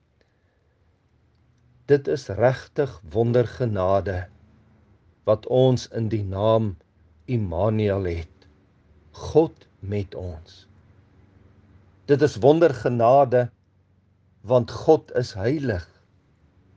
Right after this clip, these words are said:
en hy verdra sonde nie, terwyl die mens baie sondig is. Agas, koning van Juda, die verbondsvolk,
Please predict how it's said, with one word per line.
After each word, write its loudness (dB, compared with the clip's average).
en 4
hy 6
verdra 2
sonde -6
nie, -10
terwyl 4
die -6
mens -2
baie 0
sondig -6
is. -20
Agas, 2
koning 0
van -8
Juda, 2
die -4
verbondsvolk, -4